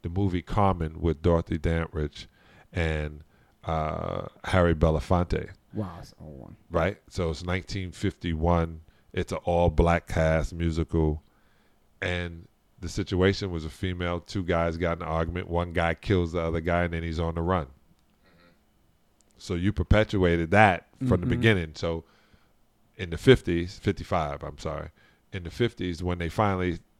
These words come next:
Speaker 1: see us and we finally get this big thing, we're still doing negative things. Still not
Speaker 2: Wow.
Speaker 1: a positive thought process. So they start talking about the images now, and I bring up the images then. It was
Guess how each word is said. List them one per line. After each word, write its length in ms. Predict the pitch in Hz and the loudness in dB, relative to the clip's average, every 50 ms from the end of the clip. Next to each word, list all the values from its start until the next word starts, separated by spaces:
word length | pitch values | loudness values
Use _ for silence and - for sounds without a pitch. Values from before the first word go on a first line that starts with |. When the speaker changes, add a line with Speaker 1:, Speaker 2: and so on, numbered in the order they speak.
| _ _ _ _ | _ _ _ _
Speaker 1:
see 280 | _ - - 104 101 98 | _ -4 0 4 6 6
us 140 | 95 92 - | 6 4 2
and 60 | 95 | 0
we 80 | 85 82 | -2 -2
finally 320 | - - 98 92 90 87 | 2 2 2 2 2 2
get 160 | 82 90 82 - | 0 0 0 0
this 140 | 87 82 | -2 -2
big 240 | 80 82 92 85 - | 4 4 4 4 4
thing, 200 | - 104 95 85 | 4 4 4 4
we're 100 | 80 80 73 | 2 -4 -4
still 220 | - - 87 82 | -4 -6 -8 -8
doing 280 | 80 82 87 87 82 85 | -8 -12 -16 -16 -14 -14
negative 360 | 85 - 82 - - - - | -14 -14 -14 -14 -16 -20 -20
things. 480 | _ 50 50 50 _ _ _ _ _ _ _ _ _ _ _ _ _ _ _ _ | _ -18 -20 -20 _ _ _ _ _ _ _ _ _ _ _ _ _ _ _ _
Still 380 | _ - - - 95 92 87 85 | _ -20 -12 -6 -4 -2 -2 -2
not 300 | 82 82 82 - - 110 | -4 -2 -2 -2 -2 -2
Speaker 2:
Wow. 180 | 104 95 92 - - _ _ _ _ | -4 -8 -10 -12 -16 _ _ _ _
Speaker 1:
a 60 | - - | -14 -12
positive 920 | _ - - - - 90 85 85 85 76 80 80 80 78 76 76 73 - _ _ _ _ _ _ _ _ _ _ _ _ | _ 4 4 4 4 0 0 0 -2 -4 -4 -6 -6 -6 -6 -8 -12 -16 _ _ _ _ _ _ _ _ _ _ _ _
thought 240 | - 107 92 - - | 0 0 0 0 0
process. 400 | - 82 76 76 - - - - | -4 -4 -4 -6 -10 -12 -14 -10
So 180 | - - 90 85 | -6 -4 -4 -2
they 120 | 85 82 | -2 -4
start 260 | - - 104 87 78 | -2 -2 -4 -4 -2
talking 300 | - - 104 95 - 92 | 0 0 0 0 -2 -6
about 200 | 85 80 85 82 - | -8 -6 -6 -6 -6
the 100 | - - | -6 -8
images 420 | 90 90 87 80 - 82 78 85 | -6 -6 -6 -6 -6 -6 -6 -2
now, 400 | 101 110 110 98 90 87 85 82 _ _ _ _ _ _ _ - | 0 2 2 2 2 0 -4 -6 _ _ _ _ _ _ _ -12
and 120 | 85 85 | -6 -2
I 140 | 87 87 95 | 0 0 0
bring 280 | 90 82 92 90 85 87 | 4 4 2 2 2 -2
up 140 | 85 - | -4 -4
the 100 | - 87 | -4 -6
images 380 | 82 78 80 76 - 80 76 73 | -6 -6 -8 -8 -8 -8 -8 -6
then. 260 | 82 82 76 71 69 | -6 -8 -8 -8 -10
It 60 | 80 78 | -14 -16
was 140 | 76 - | -16 -18